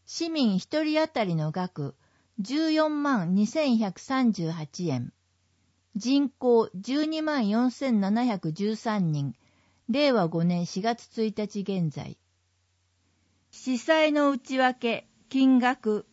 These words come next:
市債総額に対する比率の順です。各項目にイラストがありますが、省略します。臨時財政対策債、三十八億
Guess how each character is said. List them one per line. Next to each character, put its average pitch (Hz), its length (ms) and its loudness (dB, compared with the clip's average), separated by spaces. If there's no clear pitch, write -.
市 240 240 -6
債 294 280 0
総 320 300 -2
額 233 280 -2
に 180 120 -2
対 240 260 -2
す 254 180 -8
る 202 120 -2
比 185 140 -8
率 240 260 -4
の 233 160 4
順 190 300 0
で 160 140 -6
す。 - 180 -20
各 - 320 -4
項 277 240 0
目 269 320 -2
に 233 260 0
イ 214 80 -2
ラ 269 140 -2
ス - 100 -20
ト 285 140 -4
が 262 100 -2
あ 262 60 0
り 254 120 -2
ま 254 140 0
す 185 140 -6
が、 143 280 -6
省 208 300 -2
略 190 240 -4
し - 180 -14
ま 143 200 -6
す。 - 180 -20
臨 311 240 0
時 302 160 -4
財 311 200 2
政 185 320 -2
対 220 220 0
策 220 240 -4
債、 147 360 -8
三 311 320 -2
十 226 220 -2
八 196 400 -4
億 156 420 -4